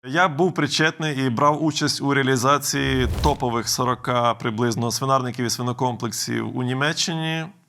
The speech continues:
Всі вони лідери ринку, всі вони побудовані і спроєктовані на, е, роботу приблизно сорок-п'ятдесят років.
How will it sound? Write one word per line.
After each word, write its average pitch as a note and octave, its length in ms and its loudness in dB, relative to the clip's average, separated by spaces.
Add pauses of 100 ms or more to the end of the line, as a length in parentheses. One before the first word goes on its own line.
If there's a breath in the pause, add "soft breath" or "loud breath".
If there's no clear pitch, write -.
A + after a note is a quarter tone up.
(120)
Всі - 300 2
вони C#3 240 0
лідери B2 380 0
ринку, D3 540 -4 (340)
всі E3 320 0
вони C#3 540 0 (300)
побудовані C#3 760 0
і B2 100 -4
спроєктовані B2+ 1080 -2 (640)
на, C3 400 4
е, B2 500 -2
роботу B2+ 840 0 (800 soft breath)
приблизно C3+ 460 2
сорок-п'ятдесят B2+ 1080 0
років. A#2+ 440 -2